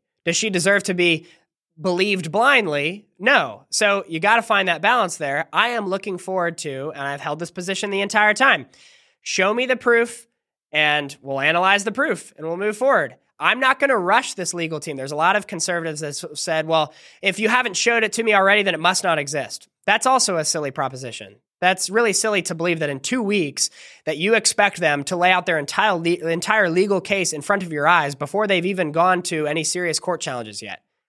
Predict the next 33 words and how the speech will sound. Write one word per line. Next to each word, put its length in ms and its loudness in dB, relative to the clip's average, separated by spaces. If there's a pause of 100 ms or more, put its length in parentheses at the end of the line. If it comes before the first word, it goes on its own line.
(300)
That's 240 2
irresponsible. 840 2
That's, 460 2
uh, 340 -2
that's, 380 -2 (280)
your 200 0
expectations 580 0
are 80 -2
way 220 2
too 200 -4
high. 300 0 (300)
So 140 -2
you'll 100 4
see 200 2
people 380 2
that 140 4
are 120 4
really 280 2
pushing 360 -4
Sidney 280 -6
Powell 400 4
and 120 -2
Rudy 220 -4
Giuliani 600 0
to 100 -4
just 180 -6
lay 160 0
out 140 2
all 100 0
their 140 -6
cards 320 -6
right 120 -8
now. 260 4